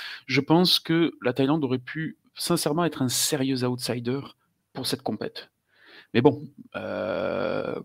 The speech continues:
comme le monde iné-, idéal n'existe pas, on se retrouve face à une équipe qui a commencé, heu, la compète en plein chaos,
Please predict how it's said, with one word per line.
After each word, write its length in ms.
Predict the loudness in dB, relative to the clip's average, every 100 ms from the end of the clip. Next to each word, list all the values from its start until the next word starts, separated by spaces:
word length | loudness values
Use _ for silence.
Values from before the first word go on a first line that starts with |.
| -2
comme 240 | 2 2
le 120 | 2 2
monde 260 | 2 2
iné-, 300 | 2 2 2 2
idéal 360 | 2 2 4
n'existe 440 | 0 -2 -6 -8 -6
pas, 480 | -2 -2 0 -2 -6
on 100 | -10
se 140 | -6
retrouve 480 | -8 -4 -2 -2 -4 -4
face 280 | -6 -4
à 40 | -2
une 80 | -4
équipe 240 | -4 -8
qui 240 | -6 -2 -2
a 80 |
commencé, 760 | -2 0 2 0 -2 -2 -2 -4 -6
heu, 100 | -4
la 120 | -4
compète 420 | -4 -4 -4 -4
en 100 | -6
plein 260 | 0 0 2
chaos, 500 | 4 4 6 2